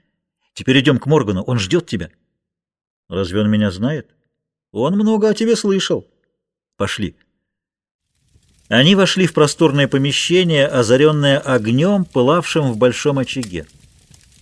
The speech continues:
Вокруг него сидели какие-то люди, жарившие на вертелах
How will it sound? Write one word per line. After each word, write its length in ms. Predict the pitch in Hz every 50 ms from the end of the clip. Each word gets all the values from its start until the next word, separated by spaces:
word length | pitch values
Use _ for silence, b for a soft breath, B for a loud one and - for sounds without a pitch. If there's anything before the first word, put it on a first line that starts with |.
| _ _ _ - - _ _ _ _ _ - _ _ _ _ _ - - _ _ _ _ _ _ _ _ _ _ -
Вокруг 400 | 92 95 120 123 - 131 127 -
него 220 | 135 139 131 135
сидели 400 | 123 - 127 113 107 123 117 113
какие-то 440 | - 117 107 - 117 113 107 - 123
люди, 460 | 123 135 190 220 202 196 208 202 190 180 - - - - _ - _ _ -
жарившие 640 | - - 85 113 139 - 147 139 - - 143 135
на 100 | 135 135
вертелах 760 | 131 127 143 160 156 147 - 147 143 135 131 120 - - -